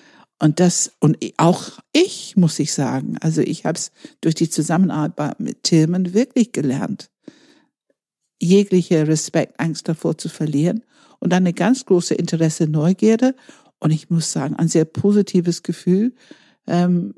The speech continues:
das, was auch immer für eine, wir sagen, Lösung entwickeln, was auch immer am Ende dabei rauskommt, ist was ganz Authentisches.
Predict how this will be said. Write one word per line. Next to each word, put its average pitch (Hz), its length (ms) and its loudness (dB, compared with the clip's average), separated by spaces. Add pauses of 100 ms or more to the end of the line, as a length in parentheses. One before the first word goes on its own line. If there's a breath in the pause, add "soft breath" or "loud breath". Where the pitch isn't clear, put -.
(100)
das, 175 420 0
was 185 200 0
auch 170 140 -2
immer 208 380 2
für - 220 -8
eine, 160 480 -4 (1160)
wir 165 180 2
sagen, 160 300 0
Lösung 165 380 2
entwickeln, 147 640 -2 (300)
was - 180 -2
auch 180 140 -4
immer 285 300 0
am 190 120 2
Ende 190 300 0
dabei 170 340 0
rauskommt, 160 600 -2
ist - 180 -2
was 170 200 -2
ganz 226 300 -2
Authentisches. - 1000 -4